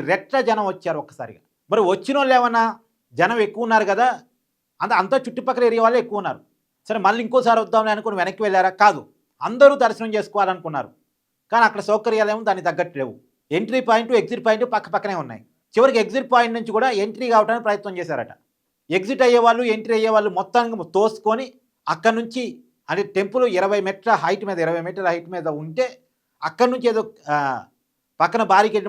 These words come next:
మొత్తం ఇరిగి అక్కడ నుంచి కింద పడి అందులో ఒకళ్ళ మీద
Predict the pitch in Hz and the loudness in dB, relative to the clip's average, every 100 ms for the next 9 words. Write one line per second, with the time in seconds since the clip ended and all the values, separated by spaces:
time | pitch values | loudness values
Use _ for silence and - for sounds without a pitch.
0 | 190 190 180 196 220 196 202 196 202 196 | -4 -4 -4 -2 -2 -2 -4 -8 -10 -8
1 | 185 202 196 214 - _ _ _ _ _ | -2 0 2 -2 -8 _ _ _ _ _
2 | _ 135 175 240 160 156 226 233 | _ -2 4 4 6 4 4 4